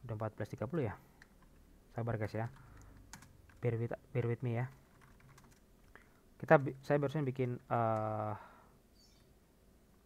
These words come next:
bikin ini tadi, tes lima. Oke, nah sekarang kita bikin program. Program itu dia akan membuat directory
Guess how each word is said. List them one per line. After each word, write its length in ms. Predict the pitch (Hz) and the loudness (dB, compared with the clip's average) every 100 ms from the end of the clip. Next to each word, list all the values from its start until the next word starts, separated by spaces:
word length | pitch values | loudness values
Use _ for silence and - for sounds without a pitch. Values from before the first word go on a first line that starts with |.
| - - - - - - - - - - - - - - | -20 -20 -20 -20 -20 -20 -20 -20 -20 -20 -20 -20 -18 -16
bikin 240 | - 107 104 101 101 - - - - - - - - | -8 -6 -6 -6 -8 -10 -12 -12 -14 -16 -18 -18 -12
ini 120 | 107 | -8
tadi, 160 | 92 - - - - - | -8 -10 -14 -20 -20 -12
tes 720 | 107 104 101 101 98 - - - | -8 -6 -6 -8 -10 -14 -16 -8
lima. 240 | 143 131 - - - - - - - - | -6 -6 -10 -20 -20 -20 -20 -20 -20 -8
Oke, 320 | 110 - 98 - | -6 -6 -8 -4
nah 160 | - 127 - - - | 2 2 0 -18 -4
sekarang 240 | - 170 190 | 8 10 12
kita 240 | 220 226 - - - | 12 12 10 -20 -4
bikin 160 | 143 165 | 4 6
program. 400 | 160 127 110 95 - - - - - - - - - - - - - | 6 6 4 2 -10 -20 -20 -20 -20 -20 -20 -20 -20 -20 -20 -20 4
Program 320 | 165 175 180 180 | 12 12 12 12
itu 240 | 180 240 247 | 10 10 10
dia 320 | 180 202 190 | 12 12 12
akan 240 | 196 240 | 12 10
membuat 560 | 233 226 196 175 180 - - - - - | 10 8 8 10 8 6 -4 -20 -20 2
directory 480 | 147 151 185 160 | 6 8 8 4